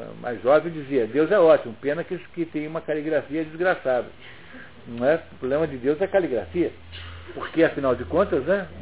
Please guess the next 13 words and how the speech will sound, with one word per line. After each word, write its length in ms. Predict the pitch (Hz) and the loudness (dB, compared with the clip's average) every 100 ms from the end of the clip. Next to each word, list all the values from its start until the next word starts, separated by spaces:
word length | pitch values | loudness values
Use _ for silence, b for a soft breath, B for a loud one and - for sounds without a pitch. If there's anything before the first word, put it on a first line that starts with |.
| 131 | 2
Deus 240 | 151 170 | 4 6
acabou 380 | 196 185 151 156 | 6 6 4 2
fazendo, 520 | 214 202 147 190 190 - B B - | 4 4 4 2 -2 -12 B B -6
o 160 | 139 | -6
destino 580 | 135 165 - - 214 208 | 4 4 4 0 0 0
não 160 | 165 151 | 0 0
resolveu 480 | 147 139 120 143 160 | 0 0 2 4 4
o 40 | |
problema 440 | 131 113 147 135 | 4 0 0 0
de 120 | 120 113 | -2 -2
Renzo 280 | 131 120 | -2 -2
e 40 | 113 | 0
Lúcia. 360 | 156 - - | 0 -2 -6